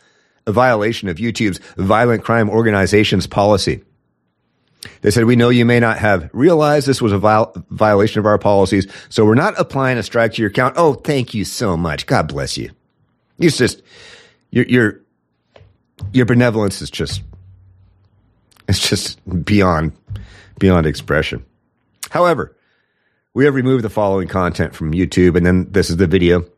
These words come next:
"Nashville school shooter manifesto leaked. We realize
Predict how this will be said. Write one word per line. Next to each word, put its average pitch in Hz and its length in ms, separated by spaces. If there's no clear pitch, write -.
"Nashville 95 420
school 87 280
shooter 85 280
manifesto 85 640
leaked. 120 360
We 123 100
realize 127 640